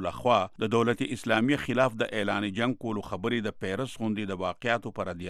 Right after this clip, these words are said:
عمل کې د دې سیاستدانانو صرف د وارخطایۍ او د جلدبازۍ خبرې دي. د دولت اسلامیه خلاف د پوځي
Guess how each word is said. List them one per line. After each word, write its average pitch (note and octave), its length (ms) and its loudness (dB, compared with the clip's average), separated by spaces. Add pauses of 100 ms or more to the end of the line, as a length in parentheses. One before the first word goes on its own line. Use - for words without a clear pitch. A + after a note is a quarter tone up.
عمل A#2 260 0
کې A2 380 -4
د F#2 120 -2
دې C#3 220 4
سیاستدانانو G#2 880 -2
صرف B2+ 340 -4
د F#2+ 100 -2
وارخطایۍ F#2+ 800 -2 (140)
او F#2+ 160 -2
د F2+ 140 -4
جلدبازۍ F#2 600 2
خبرې F#2+ 380 -4
دي. F2+ 80 -4 (260)
د A#2+ 140 4
دولت C#3+ 280 6 (120)
اسلامیه C#3+ 480 2
خلاف C#3+ 380 2
د - 100 -6
پوځي A#2 280 -2